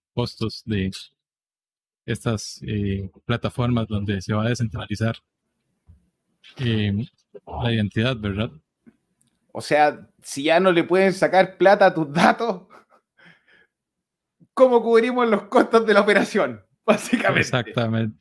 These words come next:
Speaker 1: exactamente. Y eso es un tema, este, porque sí, o sea, se, se entiende que uno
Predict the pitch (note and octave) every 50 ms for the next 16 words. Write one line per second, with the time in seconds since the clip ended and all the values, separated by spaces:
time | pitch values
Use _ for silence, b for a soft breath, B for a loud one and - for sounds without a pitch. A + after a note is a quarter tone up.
0 | _ _ _ - C3 A#2+ A2 - - B2 A#2 A#2 - A2+ A2 A2+ A#2 A#2 G#2+ -
1 | - - - C3+ B2 B2 C3 B2 D#3+ D3 C3+ D3+ D3 - D3+ D3+ D3+ D3+ D3+ D3+
2 | C#3+ A#2 G#2+ - - - _ - A2 G#2 G2+ G2 G2 G2 F#2+ _ b b b b
3 | b b b b b b b _ _ _ _ _ _ _ - C3 B2 A#2+ A#2 -
4 | - - A2+ A2 A2 A2 B2+ C3+ - - F#3+ D#3 B2 A2 - C#3+ C3+ A2 - A#2+
5 | - - - A#2 A2+ A2 - C#3 C#3+ D#3 E3+ G3+ G#3+ G3+ - _ _ _ _ _
6 | _ - B2 A#2+ A2+ A2 A2+ - C3 B2+ C3 C#3 C#3 C3+ C3 A#2+ A2+ G#2+ G2+ G2
7 | F#2+ -